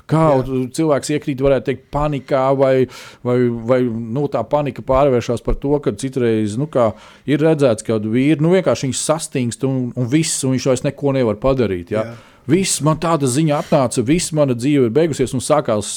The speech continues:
Speaker 1: visi, visi sātana teksti, visas blēņas, visi maldi, visas lietas.
Speaker 2: Mhm.
Speaker 1: Tāpēc, dārgie draugi, dārgie vīri, jo īpaši būsim ļoti uzmanīgi.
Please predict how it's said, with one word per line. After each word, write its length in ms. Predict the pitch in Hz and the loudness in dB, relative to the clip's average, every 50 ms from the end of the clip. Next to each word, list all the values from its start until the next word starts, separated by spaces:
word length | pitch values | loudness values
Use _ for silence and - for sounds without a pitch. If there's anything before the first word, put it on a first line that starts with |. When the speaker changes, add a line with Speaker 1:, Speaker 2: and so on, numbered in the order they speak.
| - - 113 | -12 -10 -8
Speaker 1:
visi, 400 | 107 113 135 160 160 - 123 120 | -4 -4 -2 -4 -4 -6 -6 -6
visi 380 | 107 113 135 156 160 - - 120 | -4 -4 -2 -4 -4 -4 -6 -6
sātana 460 | - 135 120 123 143 139 - 123 117 104 | -4 -2 -2 0 -2 -2 -4 -4 -6 -4
teksti, 460 | - 131 139 156 156 - - 131 117 | -2 0 0 0 -2 -4 -4 -2 -2
visas 320 | 113 120 - - - 113 110 | -2 -2 -4 -6 -6 -6 -4
blēņas, 600 | 110 110 120 135 151 151 147 139 127 120 110 - - - - - - - - - 113 | -2 2 2 4 4 4 4 2 0 -2 -6 -8 -10 -16 -20 -20 -20 -20 -10 -6 -6
visi 240 | 117 120 - 123 | -6 -6 -6 -6
maldi, 480 | 120 120 123 139 139 139 135 131 123 117 | -4 -2 0 0 2 2 2 2 2 0
visas 320 | 110 123 123 - 113 - | 0 -2 -2 -4 -6 -4
lietas. 380 | - 127 143 139 - - - - - - | -2 0 2 2 0 -2 -6 -14 -10 -6
Speaker 2:
Mhm. 540 | 135 135 127 120 117 120 135 135 - - - _ - | -4 -4 -4 -4 -6 -6 -8 -12 -16 -20 -6 _ 0
Speaker 1:
Tāpēc, 300 | 143 160 175 147 117 113 | 2 2 2 2 2 2
dārgie 320 | 135 156 170 160 151 131 117 110 | 2 2 2 2 0 0 0 0
draugi, 320 | 113 123 139 147 143 113 123 | 2 2 2 2 2 2 0
dārgie 240 | 131 139 139 131 | 0 0 0 0
vīri, 320 | 107 101 117 131 147 147 139 | 0 0 0 -2 0 0 0
jo 80 | 113 | 0
īpaši 540 | 107 120 135 151 160 - 107 98 - - - _ _ _ _ - | 2 2 0 0 -2 -2 -4 -4 -6 -10 -18 _ _ _ _ -16
būsim 680 | - 117 113 131 160 185 190 190 196 - - 160 135 110 107 | -12 -6 0 2 2 4 4 2 0 -2 -2 -2 0 0 2
ļoti 400 | 135 165 180 180 165 165 - 120 131 | 4 4 4 4 4 2 -2 -4 -4
uzmanīgi. 640 | 151 165 156 127 127 117 107 101 101 92 85 85 - | -2 -2 -2 -2 -2 -4 -2 -2 -4 -4 -6 -10 -14